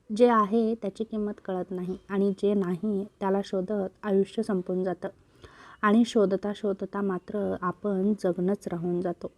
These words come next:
कुणाचं काही चांगलं झालेलं, प्रगती झालेली पाहून इतरांवर जळणारे, छळणारे, नावं ठेवणारे कधीच आयुष्यात सुखी राहू शकत नाहीत.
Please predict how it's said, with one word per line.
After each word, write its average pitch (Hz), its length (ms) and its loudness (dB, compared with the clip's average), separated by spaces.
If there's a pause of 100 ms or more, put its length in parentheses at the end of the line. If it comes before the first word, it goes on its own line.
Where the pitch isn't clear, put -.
(1080)
कुणाचं 254 360 6
काही 247 300 2
चांगलं 208 400 2
झालेलं, 180 540 0
प्रगती 185 380 -2
झालेली 185 400 0
पाहून 185 460 -2 (120)
इतरांवर 190 640 -2
जळणारे, 180 760 0
छळणारे, 185 600 -2
नावं 175 360 0
ठेवणारे 185 480 -4 (120)
कधीच 214 320 0
आयुष्यात 196 380 -2
सुखी 180 300 -6
राहू 180 220 0
शकत - 340 -10
नाहीत. 185 220 -6